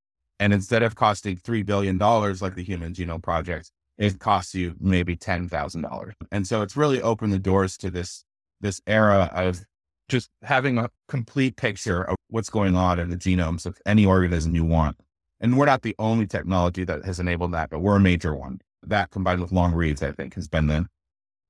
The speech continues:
the key. And so that was good. We've, we've got a couple microbiome products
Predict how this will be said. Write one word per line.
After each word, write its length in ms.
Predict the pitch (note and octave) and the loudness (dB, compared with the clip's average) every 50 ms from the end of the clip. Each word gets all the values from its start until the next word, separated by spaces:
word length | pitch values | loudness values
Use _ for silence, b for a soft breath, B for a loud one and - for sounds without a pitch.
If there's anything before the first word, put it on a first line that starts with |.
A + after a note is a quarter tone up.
| _ - | _ -6
the 120 | G#2 G#2 | -6 -6
key. 360 | F#2+ - - G#2+ G2 F2+ F2+ _ _ _ _ _ _ _ _ - | -6 -2 -2 0 0 0 -2 _ _ _ _ _ _ _ _ -4
And 120 | B2 A#2+ | -4 -2
so 100 | - C3 | -2 0
that 180 | A#2 C#3 C#3 B2+ | 2 2 2 0
was 120 | C3+ B2+ | -2 -6
good. 360 | A2+ B2 A2+ A2+ A2 A2 A2 A2 | -2 -2 0 0 0 -2 -6 -10
We've, 240 | A2+ A2 B2 A2 F#2 - | -8 -6 -6 -6 -6 -6
we've 180 | G#2 G#2 G#2+ G2+ | -6 -6 -4 -2
got 140 | A#2+ A#2+ A#2 | -2 -2 -2
a 40 | |
couple 280 | A2+ - B2 A2+ A#2 A#2 | 0 -2 -2 -2 0 -2
microbiome 640 | G#2+ G#2+ G#2+ - G#2+ F#2 G2+ G2 G2+ G2+ G#2 G2+ | -2 -2 -2 -4 -4 -2 0 0 0 0 -2 -4
products 420 | F#2 G#2+ G2+ G2 G2 F#2+ - - | -2 0 0 0 0 -2 -6 -10